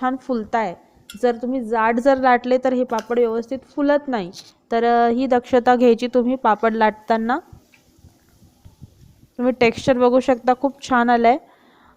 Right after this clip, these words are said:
आणि मस्त कुरकुरीत पापड झालेले आहे. आवाजाने ओळखू शकता तुम्ही, मस्त पापड झाले कुरकुरीत. अशा पद्धतीने नागलीचे पापड तुम्ही करून बघा, खूप छान पापड होतात. तुम्हाला जर काही प्रश्न असेल तर कमेंट्स बॉक्समध्ये तुम्हाला विचारू शकता,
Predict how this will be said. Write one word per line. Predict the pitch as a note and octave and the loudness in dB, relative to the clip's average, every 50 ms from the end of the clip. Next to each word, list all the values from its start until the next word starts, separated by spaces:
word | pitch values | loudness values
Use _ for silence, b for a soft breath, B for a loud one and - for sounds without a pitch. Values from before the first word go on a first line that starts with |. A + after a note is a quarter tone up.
| _ - | _ -6
आणि | G#3+ A3 A3+ A3+ A#3 | -4 -2 -2 -2 -2
मस्त | A#3 B3 C4 - - - D#4+ D4+ - | -2 -2 -2 -4 -2 -2 -4 0 2
कुरकुरीत | D4 C4+ B3+ B3+ - C#4 C#4 C4+ | 2 2 2 2 2 2 2 2
पापड | C#4 C4 A#3+ A#3+ - A#3+ A3+ | 0 -2 -2 0 0 0 0
झालेले | A3 A#3+ A#3+ A#3 A3+ A3 G#3+ G#3 | 0 -4 -4 -2 -2 -2 -2 -4
आहे. | F#3+ F#3 - _ - B B B B B B B B B B B B - | -4 -6 -8 _ -20 B B B B B B B B B B B B 0
आवाजाने | F#3 A3+ A3 A#3 A#3 A#3 B3+ B3+ B3+ C#4 | 2 4 4 4 4 4 2 2 2 4
ओळखू | C#4+ C4+ B3+ A#3+ C4 C4+ | 4 4 4 4 4 4
शकता | B3+ C#4 B3+ A#3 - B3 A#3+ - | 4 2 0 2 0 0 0 0
तुम्ही, | B3+ B3 B3+ B3+ | 0 0 0 0
मस्त | B3 A#3+ A#3+ A#3+ - - C#4 C4 | 0 0 0 0 -2 -2 0 0
पापड | B3+ A#3 A3 A#3+ A#3 | 0 2 2 2 2
झाले | A#3+ B3 A#3 A3 A3+ G#3+ | 2 2 2 0 0 0
कुरकुरीत. | - A3+ G#3+ G#3 - A3+ A#3+ D4+ - - - - | 0 -2 -2 0 2 0 0 0 -2 -8 -16 -20
अशा | - - - - D#4 | -18 -8 -2 0 2
पद्धतीने | C#4 D4+ C#4+ A#3+ B3+ A#3+ C#4+ C4+ C#4 D#4 | 4 4 4 4 2 2 2 2 2 2
नागलीचे | E4+ D#4 B3 A3+ G#3+ A3+ B3 - C4 | 2 2 2 4 4 2 2 2 2
पापड | A#3+ B3 A3+ - - A#3+ A3+ | 2 4 4 4 2 2 2
तुम्ही | B3+ B3 B3 B3 A#3 | 4 4 4 2 4
करून | - G#3+ G#3 A3 A#3 B3 | 4 4 4 6 4 6
बघा, | A#3 B3+ B3 B3+ B3+ B3+ - | 6 6 6 6 4 4 2
खूप | - D4 D4+ D4 - - - - | 2 2 2 2 0 -4 -2 2
छान | C4 B3+ C#4 | 4 4 4
पापड | D4+ - C4+ B3 - B3+ | 4 2 2 2 2 2
होतात. | B3+ B3 A#3+ A3+ - A#3 C4 C4+ B B B B B B B B - | 4 2 2 2 4 2 2 2 B B B B B B B B -2
तुम्हाला | B3+ A#3 B3+ B3+ C#4 | 0 2 4 4 4
जर | D4 D4 D#4 D4+ | 4 4 2 2
काही | - D4 C#4+ | 4 2 2
प्रश्न | - - A#3+ A3+ - - C4 B3 | 2 2 0 0 0 0 0 2
असेल | A#3+ A#3 - A3+ G#3+ G#3 A#3 | 2 2 0 -4 -4 -4 -4
तर | |
कमेंट्स | A3+ - A3+ A3 A3 A3+ A#3 B3 A#3 - | -2 0 0 0 2 0 0 0 2 2
बॉक्समध्ये | C4 C4 B3 - B3+ B3 B3 A#3+ | 2 2 0 0 -2 -2 0 0
तुम्हाला | C4 A#3+ A#3+ A#3+ A#3+ A#3+ B3 | 0 2 4 4 4 4 4
विचारू | A3+ A3 A3 - A3+ A3+ A3+ B3+ | 4 2 2 2 4 4 4 4
शकता, | B3+ - A#3+ - - - A3+ B3+ | 2 0 -2 -4 -2 -2 -2 -2